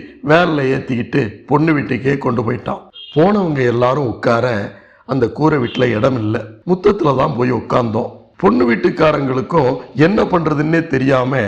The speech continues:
நான் சொன்னபடி பொண்ணோட கையில காப்பியை கொடுத்து எல்லாரும் பார்க்கிற மாதிரி வெளியே அனுப்புனாங்க. பொண்ணை பார்த்த ஒரு நிமிடத்துக்கெல்லாம் அவனோட வந்தவங்க எல்லாரும் எழுந்திருச்சு குரூப் குரூப்பா டிஸ்கஸ் பண்ண ஆரம்பிச்சுட்டாங்க. பொண்ணை யாருக்குமே பிடிக்கலன்னு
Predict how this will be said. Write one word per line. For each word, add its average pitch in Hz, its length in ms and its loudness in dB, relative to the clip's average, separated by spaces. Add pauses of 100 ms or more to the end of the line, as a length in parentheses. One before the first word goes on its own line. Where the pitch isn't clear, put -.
(280)
நான் 185 240 4
சொன்னபடி 151 840 0 (280)
பொண்ணோட 170 400 2
கையில 139 400 -2
காப்பியை 139 480 0
கொடுத்து 107 540 -2 (300)
எல்லாரும் 156 560 2
பார்க்கிற 143 420 0
மாதிரி 123 280 0
வெளியே 127 240 0
அனுப்புனாங்க. 113 640 -2 (580)
பொண்ணை 196 420 2
பார்த்த 143 420 0
ஒரு 160 360 2
நிமிடத்துக்கெல்லாம் 135 840 -2 (400)
அவனோட 165 480 4
வந்தவங்க 151 520 0
எல்லாரும் 127 540 0
எழுந்திருச்சு 123 680 -2 (380)
குரூப் 202 300 4
குரூப்பா 151 360 2
டிஸ்கஸ் 147 440 -4
பண்ண 117 200 0
ஆரம்பிச்சுட்டாங்க. 110 800 -4 (200)
பொண்ணை 180 340 4
யாருக்குமே 143 560 2
பிடிக்கலன்னு 139 920 0